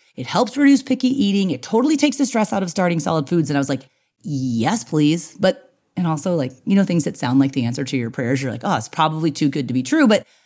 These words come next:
I did have a lot of downtime, holding babies, pumping, feeding them there in the nicu. So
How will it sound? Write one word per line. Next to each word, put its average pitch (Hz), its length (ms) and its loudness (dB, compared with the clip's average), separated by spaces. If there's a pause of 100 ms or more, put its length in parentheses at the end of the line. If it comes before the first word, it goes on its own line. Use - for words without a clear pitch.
(320)
I 247 80 0
did 254 240 2
have 233 180 0
a 247 60 2
lot 220 140 2
of 208 80 -2
downtime, 175 640 -2
holding 135 300 -2
babies, 139 300 -4
pumping, 135 480 0
feeding 135 280 2
them 131 120 2
there 131 140 0
in 127 80 0
the 127 60 0
nicu. 175 300 -2
So 160 220 -2